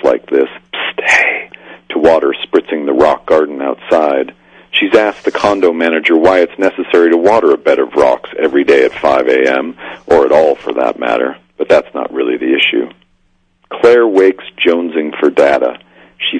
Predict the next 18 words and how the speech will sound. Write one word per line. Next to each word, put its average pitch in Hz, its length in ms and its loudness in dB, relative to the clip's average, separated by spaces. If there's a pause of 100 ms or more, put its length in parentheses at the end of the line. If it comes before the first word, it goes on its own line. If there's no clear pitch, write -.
fumbles 92 420 0
on 76 140 0
the 73 60 -4
crowded 82 520 0
bedside 78 600 0
table 78 400 0
for 73 100 0
her 76 80 -2
BlackBerry, 73 800 0 (340)
takes - 300 -4
a 80 60 4
digital 76 400 0
hit. - 320 -2 (760)
Fourteen 92 540 -2
emails, 82 560 2 (160)
six - 180 0 (120)
tweets, 82 360 -4 (220)
five 95 280 2